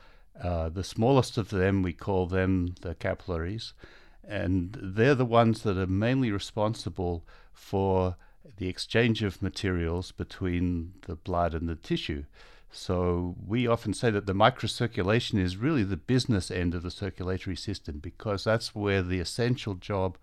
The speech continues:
of exchanging materials takes place. And my particular fascination is with oxygen delivery and the exchange of oxygen between the blood and the tissue.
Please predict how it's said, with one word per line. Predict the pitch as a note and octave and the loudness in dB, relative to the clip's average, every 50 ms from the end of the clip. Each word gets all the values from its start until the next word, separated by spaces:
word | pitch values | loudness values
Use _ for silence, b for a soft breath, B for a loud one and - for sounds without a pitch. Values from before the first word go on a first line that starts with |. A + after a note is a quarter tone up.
| B B B B B B B - | B B B B B B B -6
of | G#2 F#2+ | -6 -6
exchanging | F#2 - - - - G2 G2 F#2+ F2+ - F2+ E2+ E2+ E2 D#2+ - - | -6 -8 -8 -4 -2 0 0 0 0 -2 -4 -6 -6 -6 -8 -10 -12
materials | F#2 F#2+ - - A2 G#2+ F#2 F2+ - | -14 -12 -8 -6 -4 -4 -4 -4 -6
takes | - - E2+ - | -6 -8 -8 -8
place. | - - C#3 C#3+ C3 B2 - - | -4 0 2 2 2 2 0 -2
And | F#2+ F2+ F#2 F#2+ F2+ B B B B B B B - | -2 -2 -2 -2 -4 B B B B B B B 0
my | G2 G2+ A2 | 4 4 4
particular | A2 - - - - - - F#3 - - A2+ G#2 F#2 | 4 2 -4 -12 -6 -4 -4 -4 -2 -2 -2 -2 -2
fascination | - G#2+ F2+ - - F#2+ F2+ F2 - - - E2+ | -2 -2 -4 -2 -4 -4 -4 -4 -6 -8 -8 -8
is | E2 E2+ D#2+ - | -6 -6 -8 -6
with | F#2+ G2 F2+ E2+ - - - - - - | -6 -6 -6 -6 -8 -12 -20 -20 -10 -6
oxygen | - G2+ - - A#2+ F#2 - G2 F#2 F2 F2 D#2 | -6 -6 -4 -6 -6 -6 -4 -2 0 0 0 0
delivery | D#2+ E2 E2+ G2 F2+ F2+ G2+ F2+ F2 F2 | -2 -2 -2 -2 -2 -2 -2 -4 -2 -2
and | E2+ E2+ F2 | -2 -4 -4
the | E2+ | -6
exchange | E2+ - - - G2+ F2+ E2 D#2+ | -8 -10 -8 -6 -4 -4 -4 -6
of | D#2+ D#2+ | -6 -6
oxygen | F2 F#2+ - - F#2 D#2+ - F2 D2+ D#2 D2+ b b b b b b | -6 -6 -8 -10 -10 -8 -6 -6 -6 -6 -6 b b b b b b
between | - - - F#2 F2 | -16 -8 -4 -2 -2
the | E2+ E2 | -2 -2
blood | D#2 E2+ E2 D#2+ D#2 | -4 -4 -6 -6 -6
and | - E2 | -8 -10
the | E2 | -12
tissue. | - - F2 E2+ - - - | -12 -12 -14 -14 -14 -16 -18